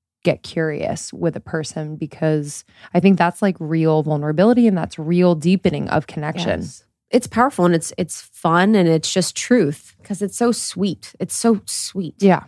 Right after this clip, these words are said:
Speaker 2: You know, I had another friend that had a breakup and after the breakup was like, "Okay, so I realized I need to do this work on myself. I need to do this shadow work." I was like,
Speaker 1: Mm-hmm.
Speaker 2: "Oh,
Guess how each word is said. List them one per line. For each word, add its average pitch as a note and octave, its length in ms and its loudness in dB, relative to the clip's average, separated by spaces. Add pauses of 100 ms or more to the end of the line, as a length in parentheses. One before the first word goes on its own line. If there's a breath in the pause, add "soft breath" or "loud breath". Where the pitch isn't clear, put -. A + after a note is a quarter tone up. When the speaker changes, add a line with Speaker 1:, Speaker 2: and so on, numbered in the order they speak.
(500)
Speaker 2:
You F#3+ 120 4
know, E3+ 160 6
I E3+ 60 4
had F#3+ 220 0
another E3+ 400 2
friend D3+ 340 -2
that - 140 0
had D#3+ 160 -4
a D#3 40 -4
breakup - 440 -4
and F#2+ 300 -4 (500)
after F3+ 240 0
the E3+ 80 -2
breakup E3+ 300 0
was E3+ 140 -4
like, F3 140 -6
"Okay, F#3+ 180 -2
so F#3+ 140 -4
I F#3 60 2
realized A3+ 400 2
I F#3+ 60 2
need F3 180 0
to E3+ 60 0
do E3 140 -2
this A3 220 -2
work A3+ 180 2
on G#3 120 2
myself. F#3+ 420 -2
I F3 80 -4
need E3 160 -2
to D3+ 80 -8
do D#3+ 80 -6
this F#3 160 -4
shadow F#3+ 260 -4
work." F#3 220 -4
I F#3+ 40 -6
was F3+ 60 -6
like, F#3+ 120 2
Speaker 1:
Mm-hmm. C4+ 120 -2
Speaker 2:
"Oh, F3+ 360 -8